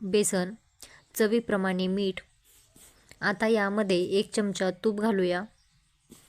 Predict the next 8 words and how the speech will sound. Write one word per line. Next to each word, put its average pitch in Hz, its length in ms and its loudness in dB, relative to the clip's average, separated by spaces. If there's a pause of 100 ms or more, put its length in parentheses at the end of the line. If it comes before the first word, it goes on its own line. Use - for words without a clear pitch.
(3000)
आता 196 220 0
हे 208 220 4 (160)
तूप 202 260 2
पिठाला 202 420 0
चांगलं 190 420 2
चोळून 202 360 2
लावायचं 190 460 0
आहे. 190 280 -2